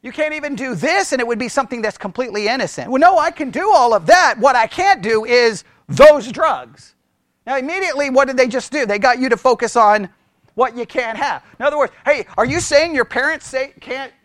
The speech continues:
they won't even let you go to the corner store?" Well, no, I can go to the corner store. I just can't go to that crack house on that corner.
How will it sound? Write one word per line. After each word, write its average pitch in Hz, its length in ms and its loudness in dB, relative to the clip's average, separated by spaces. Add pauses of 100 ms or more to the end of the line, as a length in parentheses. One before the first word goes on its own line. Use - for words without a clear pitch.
they 214 120 -6
won't 254 240 -8
even 240 280 -6
let 254 200 -4
you 233 160 -14
go 240 540 0 (600)
to 277 140 -8
the 226 120 -4
corner 277 340 0
store?" 339 400 0
Well, 349 140 2
no, 427 320 4
I 254 120 2
can 294 200 -4
go 262 100 4
to 240 80 -2
the 240 80 0
corner 240 240 0
store. 339 320 0
I 220 140 2
just 285 220 -8
can't 247 220 -4
go 233 120 0
to 240 60 0
that 262 180 0
crack 370 340 0
house 185 320 -2
on 220 120 -8
that 349 220 -10
corner. 170 440 -12